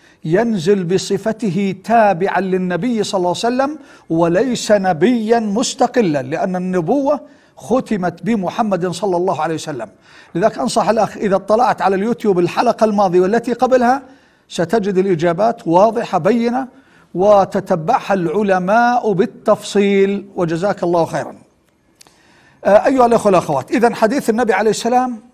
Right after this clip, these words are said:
يقول: "يكون في آخر الزمان خليفة يقتس-، يقسم المال ولا يعده"، الكناية عن كثرة الأموال الأمة، الخير والبركة.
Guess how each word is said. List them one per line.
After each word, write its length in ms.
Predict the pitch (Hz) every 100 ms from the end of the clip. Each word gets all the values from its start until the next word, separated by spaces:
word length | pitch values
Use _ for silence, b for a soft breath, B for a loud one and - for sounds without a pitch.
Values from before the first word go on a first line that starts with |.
| _ _ _ b b b 180
يقول: 340 | 185 277 202
"يكون 340 | 196 262 233
في 180 | 185 208
آخر 260 | 262 - 190
الزمان 440 | 165 202 233 214
خليفة 400 | 185 214 226 220
يقتس-، 600 | 180 220 - - 233 226
يقسم 640 | 208 185 226 220 - 208 185
المال 420 | 175 196 226 233
ولا 360 | 202 196 208
يعده"، 500 | 190 175 196 165 180 131 - _ _ _ _ _ _ _ 196
الكناية 640 | 185 175 175 175 202 190
عن 140 | 170 170
كثرة 400 | 208 185 175 175
الأموال 420 | 180 170 180 165
الأمة، 420 | 165 180 143 - - _ _ _ b b b b
الخير 480 | 214 - 233 254 202
والبركة. 640 | 196 165 202 180 - 113